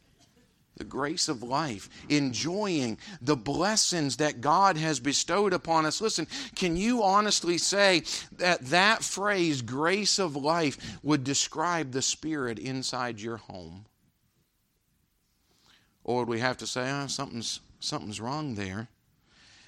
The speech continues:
But I want you to see this. He closes out this verse of Scripture as being heirs together of the grace of life. And the entire purpose for all of this, it says that your prayers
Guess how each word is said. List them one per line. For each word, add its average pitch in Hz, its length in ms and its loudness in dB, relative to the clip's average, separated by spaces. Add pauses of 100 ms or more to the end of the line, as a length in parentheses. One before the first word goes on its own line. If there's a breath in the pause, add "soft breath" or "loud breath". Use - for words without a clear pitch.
(760 soft breath)
But - 80 -6
I 131 80 2
want 143 220 0
you 117 40 -8
to 120 60 -4
see 151 300 0
this. 101 580 -2 (1500 soft breath)
He 120 100 -2
closes 127 560 2
out 131 280 2
this 120 180 0
verse 127 320 0
of 98 100 -4
Scripture 113 680 -2
as 110 200 -2
being 120 280 -2
heirs 127 280 -2
together 120 380 -2
of 107 140 -4
the 107 40 -8
grace 117 380 0
of 107 140 -6
life. 120 420 0 (400 loud breath)
And 117 120 -4
the 120 100 0
entire 131 500 4
purpose 131 480 -2
for 123 240 -2
all 127 240 4
of 101 120 -6
this, 107 340 -2 (280 loud breath)
it 110 140 -2
says 120 360 0
that 123 260 0
your 107 100 -2
prayers 98 880 -4